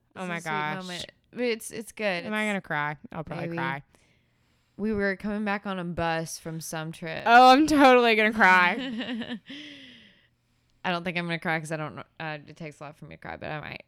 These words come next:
Speaker 2: Um, but we were coming back on this bus, and my Nana had been really sick, and we basically, like, we knew it wasn't good, but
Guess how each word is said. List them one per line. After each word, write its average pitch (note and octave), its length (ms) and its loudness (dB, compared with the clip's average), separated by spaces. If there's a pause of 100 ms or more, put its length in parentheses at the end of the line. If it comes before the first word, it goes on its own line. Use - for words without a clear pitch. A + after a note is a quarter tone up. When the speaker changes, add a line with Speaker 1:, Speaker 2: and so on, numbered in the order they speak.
Speaker 2:
Um, E3 460 -4 (220)
but F3 220 -2
we F3 140 -6
were F3 100 -6
coming F#3 240 -6
back F#3 240 -2
on F3+ 160 -6
this E3+ 160 -6
bus, D#3+ 600 -2
and E3 220 -6
my D#3 140 -6
Nana A#3 580 0
had G3 220 -4
been F3 160 -2
really F3 240 -4
sick, E3 640 -6 (480)
and E3 680 -4 (520)
we G3 220 -4
basically, F#3+ 460 -2
like, F3 200 -6
we G3+ 120 -6
knew A#3+ 460 -2
it A3 100 -4
wasn't F3 440 -8
good, D3+ 440 -8
but D3 320 -4